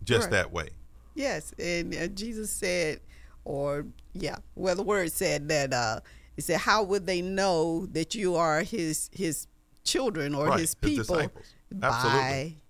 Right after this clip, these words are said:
Speaker 2: our love.
Speaker 1: Yes.
Speaker 2: You know,
Speaker 1: Yes.
Speaker 2: it said, "Let your light so shine that people will see your good works and glorify the Father." Good works, good works, good
Speaker 1: Mm-hmm.
Speaker 2: works. You
Speaker 1: Absolutely.
Speaker 2: do good.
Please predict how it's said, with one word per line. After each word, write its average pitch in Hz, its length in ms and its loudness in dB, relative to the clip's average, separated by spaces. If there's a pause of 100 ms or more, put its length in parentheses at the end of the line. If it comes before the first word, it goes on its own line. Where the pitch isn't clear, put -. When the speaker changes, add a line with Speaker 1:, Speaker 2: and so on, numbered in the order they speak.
(420)
Speaker 2:
our 123 340 0
love. 123 840 -4
Speaker 1:
Yes. - 460 0 (120)
Speaker 2:
You 147 240 -2
know, 131 100 -2
Speaker 1:
Yes. 117 320 -2 (280)
Speaker 2:
it 135 200 -4
said, 139 340 -2
"Let 143 240 -2
your 139 120 -2
light 139 280 -2
so 131 200 -4
shine 139 380 -2
that 123 140 -6
people - 300 -4
will 127 140 -4
see - 180 -4
your 139 220 -2
good 151 320 -2
works 135 340 -4
and 131 160 -4
glorify 139 720 0
the 120 160 -8
Father." 175 560 -4 (760)
Good 240 300 4
works, 180 360 -2
good 220 280 0
works, 143 600 -4 (240)
good 120 200 4
Speaker 1:
Mm-hmm. 143 80 -8
Speaker 2:
works. 135 440 -2
You 139 200 -2
Speaker 1:
Absolutely. 123 440 2
Speaker 2:
do 190 60 -10
good. 139 520 -2